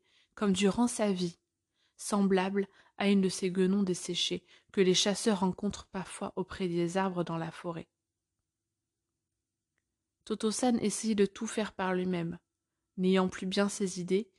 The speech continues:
et gênant les coulis, qui n'avaient même pas l'âme sensible et qui le bousculaient. Il gémissait comme un petit enfant,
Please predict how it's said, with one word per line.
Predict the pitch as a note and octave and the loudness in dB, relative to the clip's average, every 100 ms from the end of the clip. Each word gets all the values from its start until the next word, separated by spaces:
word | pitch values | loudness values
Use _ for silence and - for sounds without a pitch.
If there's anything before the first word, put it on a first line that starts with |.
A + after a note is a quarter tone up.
| _ _ - | _ _ -2
et | G3 | 0
gênant | G3 G3 G#3 | 4 4 4
les | G3+ | 2
coulis, | F#3 - F#3 F3+ _ _ _ _ _ _ _ _ _ _ _ _ _ - | 0 -6 -10 -10 _ _ _ _ _ _ _ _ _ _ _ _ _ -8
qui | F#3+ | 0
n'avaient | F3+ E3+ E3+ | 0 4 4
même | E3+ E3 | 4 2
pas | - E3+ | 0 0
l'âme | F3 F3+ F3 | 2 2 0
sensible | - F#3 F3+ - A#3 G3 E3+ _ _ _ _ | -2 -2 -2 -2 -2 0 -2 _ _ _ _
et | G3+ | -10
qui | - - G3 | -10 -6 -2
le | F3+ | 0
bousculaient. | F3 F#3 - G3 E3 - _ _ _ _ _ _ _ _ _ _ _ _ _ _ _ - | -2 -8 -8 -8 -8 -10 _ _ _ _ _ _ _ _ _ _ _ _ _ _ _ -6
Il | F#3+ | -4
gémissait | F#3+ G3+ G3+ G3 A3 A3+ | 2 4 4 2 -2 -2
comme | G3+ F3+ | -2 -2
un | |
petit | E3+ F#3 - - | -2 -4 -6 -4
enfant, | F#3 F3 - E3+ | -4 -4 -8 -14